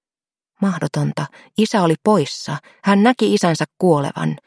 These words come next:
Isä oli kuollut, eikö ollutkin? Ylva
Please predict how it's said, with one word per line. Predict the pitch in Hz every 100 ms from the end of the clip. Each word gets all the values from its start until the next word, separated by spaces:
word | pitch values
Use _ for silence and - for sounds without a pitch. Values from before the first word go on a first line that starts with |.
| _ _ _ _ -
Isä | 180 175 170
oli | 190 175 -
kuollut, | 196 151 139 139
eikö | - 151 151
ollutkin? | 151 147 147 - - 165 156 - _ _ _ _ _ _ _ _ _ _ _ _ _ _ _ -
Ylva | 160 147